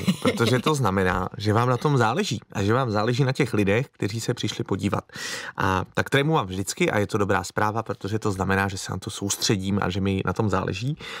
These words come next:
Ale naučil jsem se, se tou trémou nenechat, eh, ovládnout a, eh, udělat to tak, aby se mi třeba nechvěl hlas. Tak, eh,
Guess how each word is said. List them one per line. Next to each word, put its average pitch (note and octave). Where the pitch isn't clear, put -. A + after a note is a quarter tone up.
Ale A2
naučil C3+
jsem C#3
se, G#2
se A2
tou G#2
trémou G#2
nenechat, G2
eh, -
ovládnout G#2
a, F2+
eh, F2+
udělat A2
to A2+
tak, G2+
aby F#2+
se -
mi F#2+
třeba F2
nechvěl F2+
hlas. -
Tak, -
eh, -